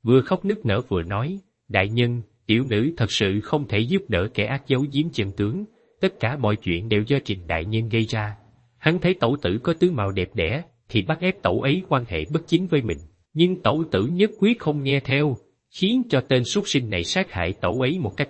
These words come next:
tàn nhẫn. Sau đó, hắn biết người của quan phủ sẽ đến đây lục soát nên đã tiêu hủy toàn bộ vật chứng, diệt cỏ cũng diệt tận gốc. Nhưng gia đình trông coi thi thể đều bị hắn đánh trọng thương và quăng vào đầm lầy. Thậm chí thi thể của tẩu tử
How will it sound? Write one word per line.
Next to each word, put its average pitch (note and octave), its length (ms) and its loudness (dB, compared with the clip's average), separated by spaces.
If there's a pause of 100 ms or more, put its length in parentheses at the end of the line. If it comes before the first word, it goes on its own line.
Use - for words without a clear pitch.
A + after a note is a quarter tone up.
tàn E2 240 -2
nhẫn. F2+ 280 0 (200)
Sau B2 200 0
đó, A#2+ 320 -2 (240)
hắn E3+ 200 -2
biết A3+ 220 -2
người G2+ 200 2
của C3 200 -4
quan B2+ 140 0
phủ F#2+ 360 -2
sẽ - 180 0
đến B2+ 180 -2
đây A#2+ 120 2
lục F2+ 240 -2
soát F3+ 360 -2
nên A#2+ 180 2
đã C3+ 160 0
tiêu D3 160 6
hủy F2+ 260 0
toàn F2+ 260 -2
bộ F#2 120 2
vật G#2+ 220 -2
chứng, C#3 280 -2 (260)
diệt A#2 260 2
cỏ - 300 -2
cũng B2 180 -4
diệt F2+ 220 0
tận D#2+ 160 -2
gốc. D#3 260 0 (360)
Nhưng E3+ 200 2
gia E3+ 100 6
đình D#3+ 240 4
trông D3+ 200 0
coi D#3 140 2
thi E3+ 200 0
thể A#2 340 0
đều G#2 220 4
bị F#2+ 260 0
hắn D#3+ 340 -6
đánh D#3+ 160 -2
trọng F#2 280 -2
thương C3+ 320 2 (140)
và F#2+ 140 -2
quăng B2+ 300 -2
vào F#2+ 140 -2
đầm F2+ 220 -4
lầy. E2+ 260 0 (500)
Thậm B2+ 180 0
chí C3 260 2
thi E3+ 160 4
thể B2+ 140 0
của C#3+ 120 -2
tẩu C3+ 280 0
tử G#2 260 0